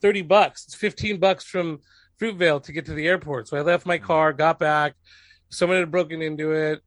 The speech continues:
Speaker 1: ripped all the wires out because they couldn't figure out how to break into the, like, steal the car itself. So I went down to the O'Reilly down the street to see if I could pick up some parts. And as soon as I walk in, some dude's yelling and threatening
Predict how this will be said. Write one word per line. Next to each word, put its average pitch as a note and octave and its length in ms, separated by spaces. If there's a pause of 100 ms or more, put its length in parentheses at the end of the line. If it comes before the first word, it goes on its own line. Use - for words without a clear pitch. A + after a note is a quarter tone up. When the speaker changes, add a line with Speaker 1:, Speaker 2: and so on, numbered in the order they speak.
Speaker 1:
ripped F3 240
all F3+ 120
the F3 80
wires D#3+ 440
out D#3 240
because D3 280
they C#3+ 120
couldn't D#3+ 260
figure D#3+ 240
out D#3 100
how D#3 100
to D#3 60
break D3 300
into D3 160
the, D3 160 (140)
like, D3 180
steal E3 240
the D#3 60
car D3+ 280
itself. C#3+ 540 (460)
So F#3+ 360
I F3+ 180
went G3 300
down F#3 440
to F3 120
the E3 140
O'Reilly E3 560
down D#3 240
the C#3+ 80
street E3 360
to C#3 200
see - 180
if D#3 80
I D#3 100
could C#3 220
pick D#3 200
up C#3 100
some C#3 180
parts. D#3 460 (580)
And D3 80
as D#3+ 140
soon A3+ 160
as B3 100
I A#3+ 120
walk A3 280
in, F#3+ 200
some E3 240
dude's F#3 440
yelling E3+ 560
and D3+ 160
threatening D#3+ 680